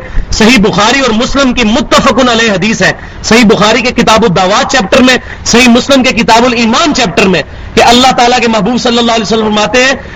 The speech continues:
اللہ تعالیٰ نے ہر نبی کو ایک مقبول دعا دی، وہ ہر نبی نے اسی دنیا میں اپنی دعا کر لی، اور میں نے اپنی دعا اپنی امت کے لیے چھپا کے رکھ لی ہے۔ میں اس دعا کے ذریعے اپنی امت کی شفاعت کروں گا، اور میری شفاعت سے میرے ہر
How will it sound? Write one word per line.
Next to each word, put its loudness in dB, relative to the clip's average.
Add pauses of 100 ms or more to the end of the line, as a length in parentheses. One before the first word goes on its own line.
(120)
اللہ 4
تعالیٰ 2
نے 0
ہر -2
نبی -2
کو 0
ایک 2
مقبول 0
دعا 0
دی، -2 (640)
وہ 4
ہر 4
نبی 0
نے 0
اسی -2
دنیا 0
میں 0
اپنی -2
دعا 0
کر -2
لی، 0 (240)
اور 2
میں 2
نے 0
اپنی 0
دعا 0
اپنی -2
امت -2
کے 2
لیے 2
چھپا 2
کے 0
رکھ -2
لی 0
ہے۔ 0 (300)
میں 4
اس 0
دعا 0
کے 0
ذریعے 0
اپنی -2
امت -2
کی 0
شفاعت 0
کروں 2
گا، 0 (380)
اور 4
میری 0
شفاعت 2
سے 0
میرے 0
ہر 0